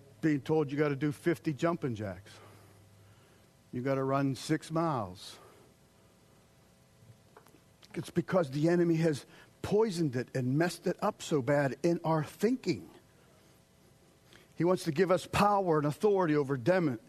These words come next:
demons to cure diseases. God never tells us to do something without giving us the ability and the power to do it. Never. And he's telling us that. To,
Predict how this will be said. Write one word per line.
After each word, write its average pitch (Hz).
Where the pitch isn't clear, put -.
demons 165
to 156
cure 175
diseases. 147
God 214
never 247
tells 226
us 208
to 196
do 190
something 208
without 185
giving 233
us 196
the 196
ability 175
and 190
the 190
power 208
to 220
do 220
it. 165
Never. 285
And 202
he's 233
telling 277
us 226
that. 247
To, 247